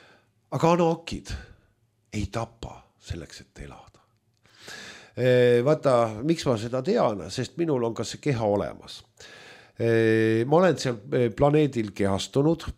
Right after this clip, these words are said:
Äh, ma olen rääkinud, et seal on kahte sorti olendid. Ühed on murumunad ja ühed on jooksjad. Eh, noh, ühiskonna inimesed ei näe murumunasid, nemad näevad jooksjaid ja jooksjaid nad ku-,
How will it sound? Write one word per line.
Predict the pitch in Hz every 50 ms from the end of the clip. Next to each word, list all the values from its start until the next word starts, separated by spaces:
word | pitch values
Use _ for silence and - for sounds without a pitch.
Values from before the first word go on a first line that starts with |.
| _ _ _ _ _
Äh, | - 117 117 117 117 117 117 120
ma | 147 180
olen | 185 143 131
rääkinud, | 147 151 135 139 - 123 113 110 107 104 104
et | 104 101 -
seal | - 131 123
on | 117 104
kahte | - 120 104 - -
sorti | - - 107 98 - - 110 101
olendid. | 92 76 71 67 55 - - 117
Ühed | 107 104 98 - 104
on | 120
murumunad | 160 214 233 202 151 139 143 139 135 127 123 - - - _ _ - - - - _
ja | - 143 165
ühed | 180 190 196
on | 143 120
jooksjad. | 110 92 - - - - - - - - - - - _ _ _ _ _ _ - - - - - - -
Eh, | 123 135 135 139
noh, | 165 156 151 170
ühiskonna | 190 202 185 160 127 - - 131 135 151
inimesed | 156 139 127 117 117 - 117 113 - 139
ei | 143 160
näe | 196 202 170 147
murumunasid, | 139 139 139 135 131 123 123 131 123 110 101 98 110 98
nemad | 120 127 123 113 104 98
näevad | 113 107 110 113 - -
jooksjaid | 208 190 131 - - - - 110 98 95
ja | 113 107
jooksjaid | 117 135 139 123 101 - - 107 101 95 98
nad | 107 95 - _
ku-, | - 127 120